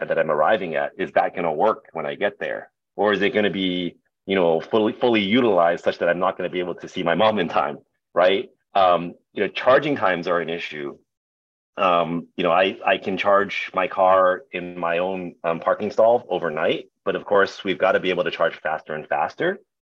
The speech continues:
Um, I've always said that if electric vehicles actually one day hit the, you know, that, that time where, you know, you and I,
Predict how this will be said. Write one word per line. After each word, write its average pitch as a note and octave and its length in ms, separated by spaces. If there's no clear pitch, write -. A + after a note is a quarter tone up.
Um, F#2 220
I've A#2 140
always C3+ 260
said A#2+ 260
that G2 260
if A#2 180
electric A2+ 400
vehicles A2+ 580
actually G2+ 320
one F2+ 260
day G2+ 220
hit - 440
the, E2 380
you F#2 80
know, E2 120
that, E2 220
that F#2 300
time A2 540
where, F#2+ 300
you G#2+ 100
know, F#2+ 60
you G2+ 220
and A2 100
I, G#2 340